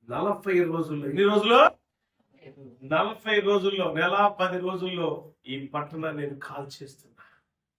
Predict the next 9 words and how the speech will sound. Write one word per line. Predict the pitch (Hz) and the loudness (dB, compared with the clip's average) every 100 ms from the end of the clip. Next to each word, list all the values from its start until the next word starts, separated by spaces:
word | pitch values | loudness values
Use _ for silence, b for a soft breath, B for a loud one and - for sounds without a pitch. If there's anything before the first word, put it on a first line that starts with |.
| _ _ _ _ _ _ _ _ _ _ 139 | _ _ _ _ _ _ _ _ _ _ -4
నన్ను | 190 202 | 2 4
ఊరుకుంటున్నాడు | 202 196 196 185 180 - | 4 2 -4 -6 -6 -4
చెప్తే | 190 254 262 269 - _ _ _ _ _ _ _ _ _ | -6 -2 -4 -4 -10 _ _ _ _ _ _ _ _ _
చచ్చినట్టు | - - 226 220 208 180 - _ _ _ _ _ _ _ _ _ _ _ _ | -20 -12 -10 -8 -8 -10 -14 _ _ _ _ _ _ _ _ _ _ _ _
ఊరుకునేది | 147 - - 180 160 - | -8 -6 -4 -4 -4 -6
కాదు, | 139 151 151 - - _ - | -8 -6 -6 -10 -14 _ -8
ప్రకటన | 135 139 170 | -4 -2 -2
చేశాడు. | 147 135 135 120 107 104 - _ _ _ _ _ _ _ | -2 -4 -4 -8 -10 -14 -18 _ _ _ _ _ _ _
ఆ | - 92 - | -4 -4 -4